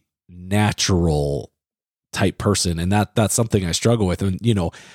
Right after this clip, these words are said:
I look at my mom, and my mom is fantastic at it. It's like, my mom's always like, "Oh, I'm staying at this person's house. They just had surgery," or, "I've been doing this for this person." And it's just,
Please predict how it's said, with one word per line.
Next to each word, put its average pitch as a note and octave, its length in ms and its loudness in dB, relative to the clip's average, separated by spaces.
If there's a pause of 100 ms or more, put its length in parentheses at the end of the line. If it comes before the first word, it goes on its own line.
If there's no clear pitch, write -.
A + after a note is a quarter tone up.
(120)
I C#3 120 2
look D3 160 2
at F2+ 60 0
my E2+ 120 0
mom, G#2 500 2
and F#2 120 0
my F2+ 120 0
mom A#2+ 380 0
is F2 100 -2
fantastic F2 680 -4
at C2 160 -12
it. A#1 140 -12
It's G2+ 180 -6
like, G#2 200 -4
my A2 140 0
mom's A2+ 340 0
always G2 220 0
like, G2 160 -4
"Oh, D4+ 140 4
I'm C#4 80 -2
staying G#3+ 260 2
at G3+ 120 0
this E3 120 0
person's D3 400 0
house. B2 260 2
They B2 140 0
just A#2+ 200 0
had A2+ 200 2
surgery," A2+ 640 2
or, G#2 100 2
"I've A2 120 2
been A2+ 160 0
doing G#2+ 260 2
this G#2 160 -2
for G2+ 160 -6
this G2+ 160 -2
person." G2+ 480 -2
And G2+ 140 -2
it's G#2+ 160 -2
just, - 280 0